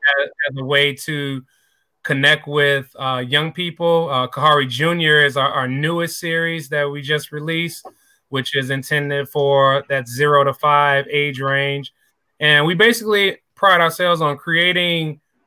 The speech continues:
books that celebrate diversity, celebrate, you know, Black boys and girls,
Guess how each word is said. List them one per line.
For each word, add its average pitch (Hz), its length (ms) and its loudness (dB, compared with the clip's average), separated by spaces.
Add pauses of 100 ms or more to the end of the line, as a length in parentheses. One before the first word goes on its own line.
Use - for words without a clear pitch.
books 165 680 2
that 139 280 0
celebrate 151 560 -2
diversity, 160 880 -4
celebrate, 147 800 -4
you 139 80 -10
know, 127 80 -8
Black 139 320 0
boys 143 300 -4
and 131 120 -8
girls, 151 500 2